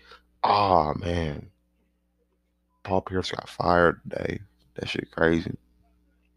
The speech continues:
It's like, I seen that shit, like, on, uh, on my, my E S P N app on my phone. That motherfucker said that they have parted ways.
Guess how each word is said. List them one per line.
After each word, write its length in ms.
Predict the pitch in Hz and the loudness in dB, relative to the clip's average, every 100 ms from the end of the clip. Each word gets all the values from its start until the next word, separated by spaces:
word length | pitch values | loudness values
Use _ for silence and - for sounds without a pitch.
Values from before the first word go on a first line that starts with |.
| _ _ _ _ _ _ _ _ _ _ _ _ _ _ _ _ - | _ _ _ _ _ _ _ _ _ _ _ _ _ _ _ _ -8
It's 120 | 71 | 2
like, 120 | 82 76 | 2 4
I 160 | 85 | 2
seen 360 | - - 92 87 | 2 6 6 8
that 160 | 85 | 6
shit, 260 | - 87 82 | 4 2 4
like, 180 | 78 76 | 2 2
on, 420 | 85 87 82 78 - | 2 2 0 -2 -4
uh, 220 | 76 78 76 | 0 2 2
on 500 | 85 85 80 78 - _ - - | 0 0 0 -4 -8 _ -12 -8
my, 100 | - - | -8 -6
my 160 | 78 78 | -2 2
E 220 | 90 92 | 6 6
S 140 | 87 - | 6 2
P 240 | 87 90 | 2 6
N 100 | 92 | 6
app 300 | 92 92 - | 6 6 2
on 140 | 87 82 | -2 -2
my 120 | 80 | -2
phone. 520 | - 110 110 107 104 - _ _ _ _ _ _ _ _ _ _ _ | 2 4 6 2 -2 -10 _ _ _ _ _ _ _ _ _ _ _
That 100 | 87 | 2
motherfucker 360 | 90 85 87 85 | 2 2 2 0
said 360 | - 85 87 85 | 2 4 6 6
that 100 | - | 6
they 320 | 85 85 78 _ _ _ _ _ | 4 4 0 _ _ _ _ _
have 280 | - 78 - | -2 -2 -2
parted 400 | - 95 95 92 | 2 4 6 4
ways. 640 | 85 92 90 85 80 76 | 4 4 6 4 2 -2